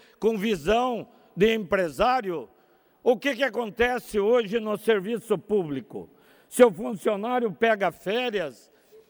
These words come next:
você vai lá pedir pro funcionário na, um atendimento? Não,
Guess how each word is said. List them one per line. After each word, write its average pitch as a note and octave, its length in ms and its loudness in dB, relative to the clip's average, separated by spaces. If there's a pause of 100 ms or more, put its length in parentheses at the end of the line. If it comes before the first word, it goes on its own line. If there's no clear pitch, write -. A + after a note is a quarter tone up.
você A#3 380 2
vai A#3+ 240 0
lá B3 180 0
pedir G3+ 640 -6 (280)
pro F3+ 180 2
funcionário G3 880 -2 (640)
na, E3+ 240 0 (140)
um F#3+ 140 -2
atendimento? F#3+ 1120 -4 (1000)
Não, A#3 400 0